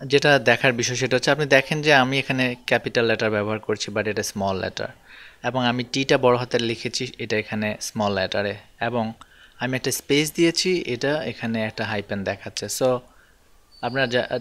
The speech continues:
যারা WordPress ব্যবহার করেন তাদের জন্য কাজগুলো খুবই সিম্পল, খুবই ইজি। এবং আপনি যদি এখন চান যে আপনার এই ইউআরএলটাকে আপনি এডিট করবেন, তাহলে আপনি এডিট করতে পারেন। আপনি এখানে আরও কিছু লিখলে লিখতে চাই, লিখতে পারেন। এবং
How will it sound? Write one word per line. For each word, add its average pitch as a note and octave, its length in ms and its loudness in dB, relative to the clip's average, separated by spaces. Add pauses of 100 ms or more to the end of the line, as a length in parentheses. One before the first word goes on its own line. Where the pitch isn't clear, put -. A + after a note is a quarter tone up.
(160)
যারা B2 220 4
WordPress C#3 400 2
ব্যবহার C#3+ 260 6
করেন B2 220 -2
তাদের A2+ 260 2
জন্য A2+ 180 -2
কাজগুলো G#2 400 -4
খুবই A#2+ 340 -6
সিম্পল, B2+ 400 -6
খুবই G#2+ 460 -8
ইজি। G#2 300 -6 (880)
এবং B2+ 340 2
আপনি A#2+ 420 -2
যদি A#2+ 220 2
এখন A#2+ 280 0
চান B2+ 380 2
যে A#2 140 4
আপনার A2+ 260 2
এই A2+ 260 0
ইউআরএলটাকে B2 540 2
আপনি A2+ 160 -2
এডিট A#2+ 400 -4
করবেন, G#2+ 380 0
তাহলে A2 220 -2
আপনি G#2+ 180 -2
এডিট G#2+ 180 -2
করতে G#2+ 320 -2
পারেন। G#2 260 0
আপনি G2+ 200 -6
এখানে A2 180 -4
আরও G#2 140 -2
কিছু G#2 220 -10
লিখলে A2 280 -2
লিখতে G#2 300 -4
চাই, G#2+ 160 -2 (100)
লিখতে A2 400 -8
পারেন। G#2+ 300 -2
এবং A2+ 280 -2